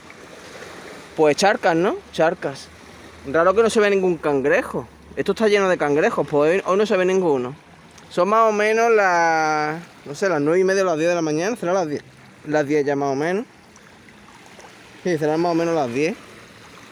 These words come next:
Para que sepáis más o menos a la hora que estoy grabando el vídeo. Diez o diez y poco. ¿Veis? Esto es todo así.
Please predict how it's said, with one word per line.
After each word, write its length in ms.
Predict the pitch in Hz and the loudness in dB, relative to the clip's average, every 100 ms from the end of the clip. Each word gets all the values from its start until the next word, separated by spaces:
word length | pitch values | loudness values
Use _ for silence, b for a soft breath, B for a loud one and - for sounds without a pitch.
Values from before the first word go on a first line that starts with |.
| - - - - - - - - - - - - - | -20 -20 -20 -20 -20 -20 -20 -20 -20 -20 -20 -16 -2
Para 140 | 139 | 0
que 60 | 139 | 0
sepáis 320 | 135 139 151 | 0 0 0
más 140 | 160 | 0
o 100 | 151 | 0
menos 400 | 143 151 170 202 - - - - - - | 0 0 -2 -4 -6 -16 -20 -20 -20 -8
a 60 | 135 | -2
la 80 | 131 | 0
hora 140 | 156 | 0
que 80 | 170 | -2
estoy 200 | - 147 | 0 0
grabando 360 | 143 143 135 139 | 2 0 0 0
el 60 | |
vídeo. 280 | 170 175 120 139 - - - - - - - - - - | 0 -2 -6 -12 -20 -20 -20 -20 -20 -20 -20 -20 -20 -14
Diez 560 | 117 143 175 196 220 220 | -4 0 2 4 4 4
o 340 | 185 170 160 | 4 4 2
diez 180 | 156 170 | 2 -2
y 20 | |
poco. 440 | 165 135 120 123 139 - - - - - - - - - - - - - - - - - - - - - - - - - - - - - - - - - - - - - - - | -2 -2 -2 -6 -16 -18 -20 -20 -20 -20 -20 -20 -20 -20 -20 -20 -20 -20 -20 -20 -20 -20 -20 -20 -20 -20 -20 -20 -20 -20 -20 -20 -20 -20 -20 -20 -20 -20 -20 -20 -20 -20 -14 -2
¿Veis? 220 | 165 180 | 2 2
Esto 140 | 196 | 0
es 60 | 175 | -2
todo 440 | 202 190 196 190 | 0 2 2 2
así. 220 | 180 359 | 0 -6